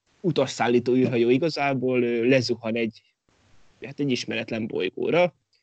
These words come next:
és ilyen sivatagos a bolygó, és hát ott a túlélők igazából egy régi kolóniának a nyomaira bukkannak,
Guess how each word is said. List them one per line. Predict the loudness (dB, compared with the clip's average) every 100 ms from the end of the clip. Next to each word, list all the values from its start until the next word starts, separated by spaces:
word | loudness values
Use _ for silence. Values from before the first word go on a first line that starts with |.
| _ _ _ _
és | -10 0
ilyen | 2 2
sivatagos | 2 4 2 2 0 0
a | -2
bolygó, | 2 4 6 6 4
és | 2 0
hát | -2
ott | -4 -2
a | 2 2
túlélők | 4 4 6 6 4 2
igazából | 0 0 0 0
egy | 0 -2 -8
régi | -4 2 2 2 0 -2
kolóniának | 2 2 4 0 -2 -2 -2
a | 0
nyomaira | 2 0 0 -2 -2 -8 _ _ _ -10
bukkannak, | 0 0 0 -4 -2 0 -2 -6